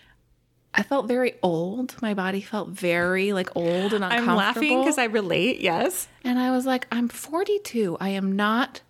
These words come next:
Speaker 1: old. So you need to do this more so that getting in child's pose doesn't feel uncomfortable."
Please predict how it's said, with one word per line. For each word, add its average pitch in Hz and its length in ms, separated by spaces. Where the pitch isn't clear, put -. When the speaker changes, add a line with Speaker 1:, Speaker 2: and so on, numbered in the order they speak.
Speaker 1:
old. 170 340
So - 160
you 240 220
need 302 200
to 302 120
do 262 360
this 220 260
more 180 320
so 262 140
that 226 280
getting 262 280
in 214 160
child's 311 680
pose 165 600
doesn't 180 380
feel 196 420
uncomfortable." 175 1160